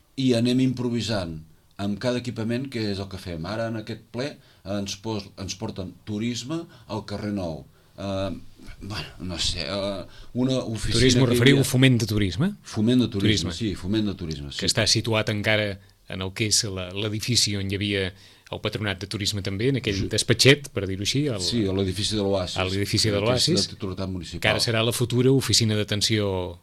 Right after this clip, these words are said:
Speaker 2: ciutadana,
Speaker 1: El ciutadà,
Speaker 2: la futura.
Speaker 1: sí, sí, sí, sí, que, que, veus, això, eh, ho trobo bé, però també, eh, és un altre exponent de la improvisació, i em sembla que ja ho he dit alguna vegada.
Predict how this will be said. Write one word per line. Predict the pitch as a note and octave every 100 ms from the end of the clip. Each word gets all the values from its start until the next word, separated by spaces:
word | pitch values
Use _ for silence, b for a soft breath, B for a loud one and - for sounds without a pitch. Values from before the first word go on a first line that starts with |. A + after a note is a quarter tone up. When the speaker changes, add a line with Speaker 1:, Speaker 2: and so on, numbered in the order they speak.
| _ -
Speaker 2:
ciutadana, | - G2+ A2 A#2+
Speaker 1:
El | C#3
ciutadà, | F#2 C#2+
Speaker 2:
la |
futura. | E2 - E2+
Speaker 1:
sí, | F2 E2
sí, | F2 D#2
sí, | C#2+
sí, | D#2 -
que, | E2 D#2 B B B B -
que, | G#2 F#2+ - -
veus, | B2 C#3+ C3
això, | D#3+ D#3+ B B B B
eh, | A2 A#2 A2 - -
ho | A2
trobo | - C#3 C3+ C3+
bé, | D#3 D#3 - _ -
però | A2+ G#2
també, | G#2 G#2 A#2+ A#2 -
eh, | F2 E2
és | G2+
un | A2+
altre | G2+ G2+
exponent | G2 - G#2 G#2+ A2 B2+ b b b -
de | G2 G2+
la | G2 G2
improvisació, | F#2 F#2 D#2+ D2+ - G#2 F#2+ G2
i |
em | E2+
sembla | E2 F#2 G2
que |
ja | F#2
ho | F2
he | F2
dit | F2+
alguna | G2+ F#2+ F2+
vegada. | D#2 D2+ F2+ D#2+